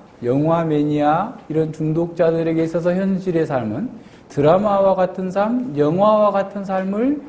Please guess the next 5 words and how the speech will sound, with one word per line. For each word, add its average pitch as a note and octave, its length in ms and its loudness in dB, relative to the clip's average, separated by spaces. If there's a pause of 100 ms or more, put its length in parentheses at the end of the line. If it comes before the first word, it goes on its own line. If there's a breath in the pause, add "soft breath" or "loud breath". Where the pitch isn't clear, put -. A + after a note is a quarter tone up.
(160 loud breath)
살지 B3+ 400 0
못하는 F#3 560 -2
그냥 F#3 220 -6
시시한 A#3 580 0
대체적인 C#3+ 800 -2